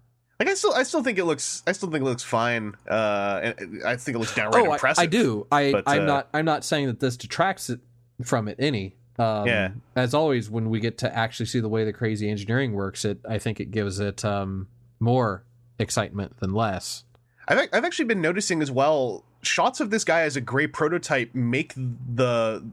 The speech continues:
Speaker 1: the hump on his back look smaller. Like, something about the color work makes it visually pop out even more.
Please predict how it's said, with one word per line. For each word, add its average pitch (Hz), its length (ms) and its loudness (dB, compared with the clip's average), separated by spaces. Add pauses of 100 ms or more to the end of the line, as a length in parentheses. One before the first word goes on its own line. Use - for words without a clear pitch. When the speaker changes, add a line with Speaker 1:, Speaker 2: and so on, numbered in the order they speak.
(140)
Speaker 1:
the 113 140 2
hump 156 300 0
on 135 100 2
his 127 120 -2
back 123 380 0
look 123 180 -2
smaller. 117 540 0
Like, 101 160 -2
something 185 240 -2
about 170 220 0
the 127 60 -4
color 160 360 0
work 113 400 -2 (500)
makes 127 360 0
it 127 100 -2 (520)
visually 135 560 0
pop 131 320 -2
out 117 200 0
even 107 220 -2
more. 101 500 -2